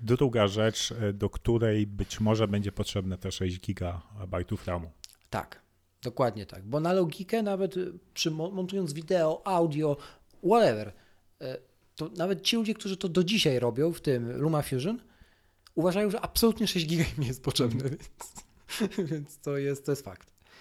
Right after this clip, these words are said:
Speaker 2: E, zanim klawiatura, bo to jest kre-, creme de la creme,
Speaker 1: Tak.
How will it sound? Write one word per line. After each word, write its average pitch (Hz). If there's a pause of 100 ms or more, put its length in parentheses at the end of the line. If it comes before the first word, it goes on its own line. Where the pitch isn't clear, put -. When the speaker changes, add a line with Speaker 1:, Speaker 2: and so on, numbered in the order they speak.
(640)
Speaker 2:
E, - (1300)
zanim 160
klawiatura, 143
bo 131
to 127
jest 120
kre-, 139
creme 139
de 127
la 123
creme, 127
Speaker 1:
Tak. 180